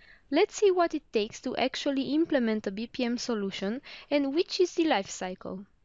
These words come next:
The first step would be the modeling phase.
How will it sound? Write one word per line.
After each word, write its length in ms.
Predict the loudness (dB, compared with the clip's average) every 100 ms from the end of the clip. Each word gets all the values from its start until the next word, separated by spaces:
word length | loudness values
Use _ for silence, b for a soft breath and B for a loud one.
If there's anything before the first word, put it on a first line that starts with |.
| _ _ b b b b -8
The 80 | -6
first 320 | 2 2 2
step 260 | 0 0 0 -8
would 200 | -10 -4
be 140 | 0
the 100 | 2
modeling 460 | 2 2 2 0 -4
phase. 520 | -4 -6 -6 -10 -14